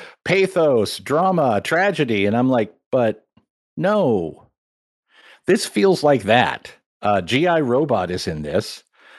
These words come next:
He is competing with the Heckler and, uh, the Flying Fox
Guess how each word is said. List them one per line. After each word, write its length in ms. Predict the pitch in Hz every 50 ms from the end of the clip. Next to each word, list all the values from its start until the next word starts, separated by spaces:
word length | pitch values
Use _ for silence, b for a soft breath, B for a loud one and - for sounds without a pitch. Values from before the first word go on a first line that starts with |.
| b b
He 280 | - - 135 139 135
is 200 | 135 127 123 -
competing 640 | - - 139 127 - - 151 151 143 147 139 120 113
with 320 | 117 117 107 98 95 95
the 100 | 117 113
Heckler 720 | - - - 190 - - - 208 214 214 214 220 233 214 - - _ _ _ _ _ _ _ _ _ _ _ _ _ _ -
and, 420 | 110 117 113 113 110 104 104 -
uh, 360 | 110 104 95 90 85 82 80 80 -
the 100 | - 110
Flying 480 | - - - 180 185 196 185 151 127 117
Fox 800 | - - - 214 185 104 95 - - - - - - - -